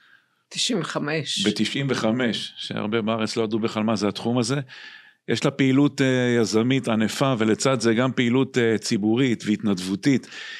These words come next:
Speaker 2: היא זכתה בהרבה פרסים, אני, אני אקרא חלק מהם, אות יקירת הנגב, תואר עמית כבוד מהבינתחומי, נבחרה לאחת ממאה הנשים המשפיעות בישראל לשנת אלפיים ושתים עשרה על ידי דה מרקר,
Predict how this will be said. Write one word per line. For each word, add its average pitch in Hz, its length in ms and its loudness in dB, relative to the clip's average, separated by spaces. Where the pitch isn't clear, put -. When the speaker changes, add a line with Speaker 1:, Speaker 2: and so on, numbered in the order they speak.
Speaker 2:
היא 110 100 -2
זכתה 113 360 2
בהרבה 135 560 2
פרסים, 139 640 0
אני, 117 340 0
אני 117 280 -2
אקרא 127 240 -2
חלק 147 440 0
מהם, 107 260 0
אות 139 200 0
יקירת 123 440 0
הנגב, 123 500 2
תואר 135 220 4
עמית 135 260 2
כבוד 131 360 2
מהבינתחומי, 123 960 0
נבחרה 123 400 0
לאחת 139 380 0
ממאה 131 360 2
הנשים 135 420 0
המשפיעות 123 560 2
בישראל 123 460 2
לשנת 123 320 0
אלפיים 131 360 0
ושתים 131 320 0
עשרה 123 260 -2
על 104 80 0
ידי 120 240 0
דה 107 140 0
מרקר, 127 500 0